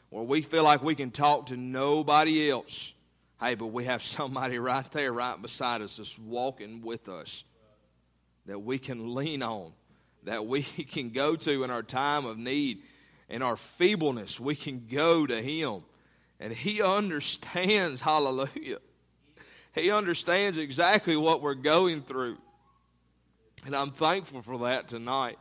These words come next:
that He will meet us right exactly where we're at and what we are going through. So, verse number sixteen, and it says, "And what agreements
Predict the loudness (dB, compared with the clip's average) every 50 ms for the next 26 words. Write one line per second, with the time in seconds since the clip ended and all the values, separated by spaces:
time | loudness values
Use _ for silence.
0 | _ _ _ _ _ _ _ _ _ -6 -6 0 2 2 2 2 0 -2 -2 2
1 | 2 4 4 4 0 -2 -6 -12 -12 -6 0 4 6 6 6 6 4 0 -2 -2
2 | 2 4 4 4 4 2 0 0 0 0 2 4 6 6 6 6 4 4 2 2
3 | 0 -2 -4 -6 -8 -8 -6 0 4 4 4 4 4 0 -2 -2 -2 0 0 -2
4 | -4 -8 -4 -2 0 2 4 2 2 0 -2 -6 -10 -14 -20 _ _ _ _ _
5 | _ _ _ -12 -8 -6 -6 -6 -6 -8 -12 -16 _ _ _ _ _ _ _ _
6 | _ _ _ _ _ _ _ _ _ _ _ _ _ _ _ _ _ -14 -4 -2
7 | 0 2 2 0 0 0 -2 -2 -2 -4 -4 -4 -2 -2 -2 -2 -4 -4 -10 -20
8 | -20 _ -20 -20 -20 -20 _ _ _ _ _ _ _ _ _ _ _ _ _ _
9 | _ _ _ _ _ _ _ -10 -8 -4 -4 -4 -4 -4 -4 -4 -4 -4 -4 -6
10 | -8 -12 -16 -20 _ _ _ _ _ _ _ _ _ _ _ _ _ _ _ _
11 | _ _ _ _ _ -18 -12 -12 -10 -8 -2 -2 0 0 0 -2 -4 -6 -2 0
12 | 2 4 4 2 0 -2 -6 -2 0 0 0 0 0 -2 -4 -6 -8 -10 -12 -12